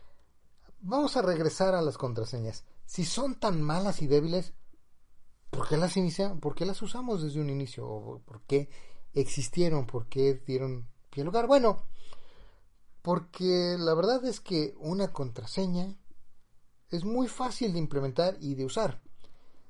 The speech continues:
Mucho énfasis en este segundo punto, ya que a mi parecer es el principal de la, la principal razón por qué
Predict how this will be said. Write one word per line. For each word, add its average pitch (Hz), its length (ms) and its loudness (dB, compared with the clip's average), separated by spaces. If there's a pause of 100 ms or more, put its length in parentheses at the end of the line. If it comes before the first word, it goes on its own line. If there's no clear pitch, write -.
(220)
Mucho 220 480 0
énfasis 220 500 -2
en 165 140 -2
este 170 180 -2
segundo 160 560 -2
punto, 165 520 2 (540)
ya 147 260 6
que 147 100 2
a 120 40 4
mi 120 140 0
parecer 120 440 4
es 156 120 -2
el 156 100 -2
principal 135 760 0
de 117 200 -2
la, 110 380 -2
la 107 140 -4
principal 113 400 2
razón 170 280 2
por 180 220 4
qué 165 260 0